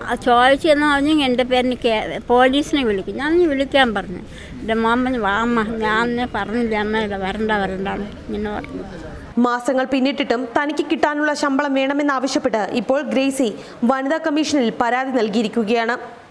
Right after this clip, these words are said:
Speaker 2: ഗ്രേസി പരിചരിച്ചിരുന്ന മോഹനന് വിവിധ സ്ഥലങ്ങളിലായി ഫ്ളാറ്റുകളുണ്ട്. കൂടാതെ മക്കളൊക്കെ നല്ല നിലയിലുമാണ്. ഉയർന്ന ശമ്പളമുള്ള ഒരു ഡോക്ടറായിട്ട് പോലും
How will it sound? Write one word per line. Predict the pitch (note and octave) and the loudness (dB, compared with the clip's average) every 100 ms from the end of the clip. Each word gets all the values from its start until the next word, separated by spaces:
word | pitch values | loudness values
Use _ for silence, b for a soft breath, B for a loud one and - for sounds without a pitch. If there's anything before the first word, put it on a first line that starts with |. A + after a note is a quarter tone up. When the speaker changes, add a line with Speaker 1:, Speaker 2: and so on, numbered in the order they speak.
| A3+ | -2
Speaker 2:
ഗ്രേസി | C4 C4+ C4+ | 0 2 0
പരിചരിച്ചിരുന്ന | D4 C4 A3+ D4 C#4 C#4 C#4+ | 0 0 2 0 2 2 2
മോഹനന് | C4 A#3+ B3 D4 A#3+ A3+ C4+ | 2 0 0 0 0 0 -2
വിവിധ | A#3+ C4+ D#4 D#4 | 0 2 2 -2
സ്ഥലങ്ങളിലായി | D4+ D4 C#4+ D4 C#4 A3+ | 0 0 0 2 2 0
ഫ്ളാറ്റുകളുണ്ട്. | A3 C4 A#3+ A#3+ B3 A#3 G#3+ A#3+ - B B B | 0 0 0 0 0 2 2 0 -2 B B B
കൂടാതെ | - C4 B3+ A#3 C#4+ - C4 | 0 2 2 0 -2 0 0
മക്കളൊക്കെ | C4+ C4+ F4 E4+ B3+ | 0 0 -2 0 0
നല്ല | A3+ B3 | 0 0
നിലയിലുമാണ്. | C4 A#3 A3+ A#3 G#3+ G3+ A#3 A#3+ B B B - | 0 2 2 2 0 0 -2 -4 B B B 0
ഉയർന്ന | C4+ C#4 D4 | 2 2 0
ശമ്പളമുള്ള | D4+ C#4 D4 C#4 C#4+ | 0 0 0 0 2
ഒരു | C#4+ C4+ | 0 2
ഡോക്ടറായിട്ട് | B3 B3+ B3+ D#4 C#4+ D4 | 2 0 0 0 0 0
പോലും | C#4+ B3+ A3+ | 0 0 0